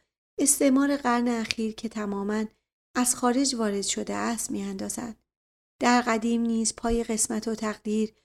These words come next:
یا فلک قدار را پیش می‌کشیدند، در حالی که حوادث و عوامل خارجی،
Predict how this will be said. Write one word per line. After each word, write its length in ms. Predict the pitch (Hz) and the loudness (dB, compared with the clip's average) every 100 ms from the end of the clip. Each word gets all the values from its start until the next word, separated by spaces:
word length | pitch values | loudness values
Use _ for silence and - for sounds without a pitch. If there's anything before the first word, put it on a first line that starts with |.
| _ _ | _ _
یا 140 | 320 302 | 4 4
فلک 480 | 285 233 233 226 233 | 4 2 2 -2 -4
قدار 420 | 220 202 - 220 | -4 -2 -2 0
را 180 | 220 214 | 0 -4
پیش 340 | 196 - 208 226 | -6 -4 -2 -2
می‌کشیدند، 800 | 208 226 - 202 - - 240 _ _ _ _ - | -6 -2 -2 -2 -4 -8 -10 _ _ _ _ 0
در 180 | 226 220 | 2 4
حالی 300 | 208 226 220 | 2 2 2
که 160 | 247 | 0
حوادث 640 | 214 214 202 208 220 220 - | 0 2 2 2 2 2 2
و 40 | 214 | 2
عوامل 560 | 208 202 208 208 214 | 0 0 0 0 0
خارجی، 800 | 214 - 208 208 196 220 220 214 | -2 -2 0 0 0 0 0 -2